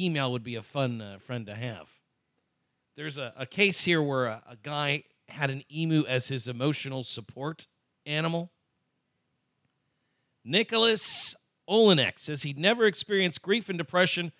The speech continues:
until his brother and his dad died in the span of less than two years. This guy's forty-one years old. He lives in Virginia Beach, Virginia.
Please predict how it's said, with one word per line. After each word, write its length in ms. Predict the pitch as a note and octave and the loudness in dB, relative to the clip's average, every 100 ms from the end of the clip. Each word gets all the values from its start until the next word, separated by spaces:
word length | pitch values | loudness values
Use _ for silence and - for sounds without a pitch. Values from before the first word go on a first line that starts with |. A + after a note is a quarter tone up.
| _ _ | _ _
until 300 | - C#3 E3+ | -10 0 2
his 160 | D3+ C3 | 2 -2
brother 440 | B2 D#3+ G#3 B3+ | 2 4 6 4
and 200 | F#3 D#3+ | 4 2
his 160 | D3+ B2 | 2 -2
dad 440 | - D3+ G3+ F3+ | 0 2 2 0
died 500 | C3+ A#2+ G2+ G#2 A2+ - _ _ - | -2 -4 -4 -6 -10 -16 _ _ -6
in 100 | C#3 | -4
the 80 | |
span 320 | C3+ - E3 E3+ | -4 0 2 2
of 160 | C3 | 0
less 240 | C#3 D3+ - | 0 2 2
than 140 | C#3 | -4
two 240 | - D3+ | -4 -2
years. 600 | B2+ A#2+ F2+ _ - - - _ _ _ _ _ _ _ _ _ _ _ _ _ _ _ | -2 -4 -8 _ -16 -16 -18 _ _ _ _ _ _ _ _ _ _ _ _ _ _ _
This 60 | - | -14
guy's 220 | B2+ B2+ | -10 -10
forty-one 480 | - G3+ A3+ G3+ F3+ | 0 2 4 4 4
years 200 | E3+ C3+ | 2 2
old. 200 | D#3 D3 | 2 2
He 100 | C#3+ | -2
lives 220 | D#3 C#3 | -2 0
in 100 | D3+ | -4
Virginia 480 | B2+ C#3 B2+ F3 G3 | -4 -6 -2 -2 -2
Beach, 280 | D3 D#3+ - | -2 -4 -4
Virginia. 640 | C#3 B2+ D3 D3+ B2 G#2+ | -8 -6 -2 -2 -2 -6